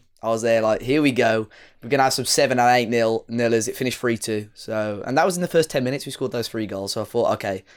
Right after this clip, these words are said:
maybe not. Maybe the fin-, uh, the one-on-ones are still sort of the same." But, um, yeah, really enjoyed it.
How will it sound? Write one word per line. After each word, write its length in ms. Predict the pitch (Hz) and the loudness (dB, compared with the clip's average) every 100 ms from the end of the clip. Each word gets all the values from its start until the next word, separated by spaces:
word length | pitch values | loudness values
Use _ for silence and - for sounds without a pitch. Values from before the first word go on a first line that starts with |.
| - _ - | -20 _ -2
maybe 240 | 131 117 | 0 2
not. 280 | 104 101 - | 0 -4 -4
Maybe 220 | 123 117 | -4 -2
the 80 | 113 | -4
fin-, 200 | - 117 | -6 -2
uh, 160 | 120 120 | 2 2
the 80 | 113 | 2
one-on-ones 400 | 117 113 113 110 | 0 0 -2 0
are 140 | 110 | 0
still 320 | - 120 110 | 0 -2 -2
sort 320 | 107 - 107 104 | -2 -2 -2 -4
of 60 | - | -12
the 120 | 104 | -8
same." 360 | - 104 107 107 | -4 -4 -4 -4
But, 220 | 113 - - - _ - | -4 -6 -12 -20 _ -2
um, 360 | 127 135 135 135 - - | 2 4 2 -4 -12 -8
yeah, 180 | 143 139 | 0 4
really 220 | 135 143 | 4 4
enjoyed 300 | 135 123 127 | 4 4 6
it. 220 | 135 - | 6 4